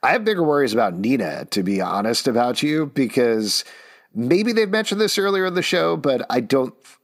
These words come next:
I don't remember it. This definitely seems new information to me, and we find out through Nina that basically Nina's a dom.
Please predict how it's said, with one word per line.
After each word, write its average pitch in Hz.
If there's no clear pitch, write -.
I 113
don't 117
remember 104
it. 120
This 113
definitely 110
seems 104
new 101
information 98
to 95
me, 135
and 107
we 104
find 120
out 104
through 120
Nina 123
that 113
basically 120
Nina's 151
a 165
dom. 104